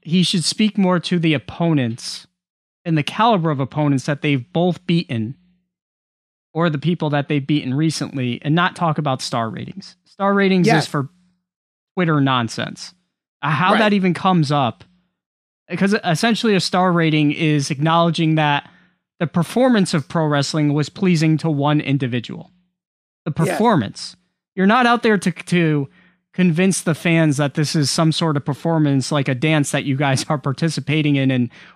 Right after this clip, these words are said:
Speaker 1: one man gives you five stars or a ten out of ten or whatever the case may be. You're out there to convince the fans that you truly don't like each other and that you guys are gonna fight for a specific reason 'cause there's,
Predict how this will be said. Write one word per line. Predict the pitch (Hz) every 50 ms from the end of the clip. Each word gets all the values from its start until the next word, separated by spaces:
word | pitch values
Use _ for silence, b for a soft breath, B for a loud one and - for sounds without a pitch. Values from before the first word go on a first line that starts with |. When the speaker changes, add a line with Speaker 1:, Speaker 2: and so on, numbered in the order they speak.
| B
Speaker 1:
one | B 151 160 170 170 165
man | 160 160 160 156
gives | 143 151 160 147 127
you | 147
five | 127 - - 160 156 156 135
stars | - - 165 151 147 147 143 139 120
or | 131 131 123 123 120 120
a | 123
ten | - - - 170 165 170
out | 156 147 147 143
of | 139 135 131 131 123 b b b b b b
ten | _ - 170 160 156 147 147
or | 143 139
whatever | 131 143 156 170 175 160 156
the | 147 135
case | - 156 147 135 -
may | 156 139 139
be. | 135 151 151 135 123 120 117 - b b b b b b b b
You're | - 160 170 190
out | 196 196 196
there | 226 196
to | 180
convince | 165 - 165 156 139 131 170 185 185 156 -
the | - 156
fans | - - 175 175 170 156 143 131 -
that | 151 139 - -
you | 165 151 143
truly | - - 185 180 175 165 151
don't | 143 151 147 131
like | 165 170 175 - -
each | 135 - -
other | 151 147 135 143 139
and | 139
that | 139 135 -
you | 143
guys | 131 147 127 120 -
are | 135
gonna | 131 127
fight | 123 - 190 175 156 -
for | - - 143
a | 127
specific | - - 156 131 - 151 127 - 135 -
reason | 156 165 147 127 127 113
'cause | - 123 113 120
there's, | 127 127 127 123